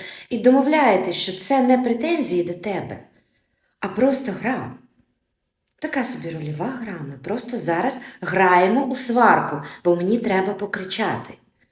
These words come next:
І все, що було в той грі, воно там і залишиться,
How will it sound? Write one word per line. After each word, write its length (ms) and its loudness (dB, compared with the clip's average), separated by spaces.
І 60 -2
все, 240 0
що 220 -2
було 160 0
в 120 -8
той 160 -10
грі, 420 -4
воно 180 0
там 220 0
і 40 2
залишиться, 680 0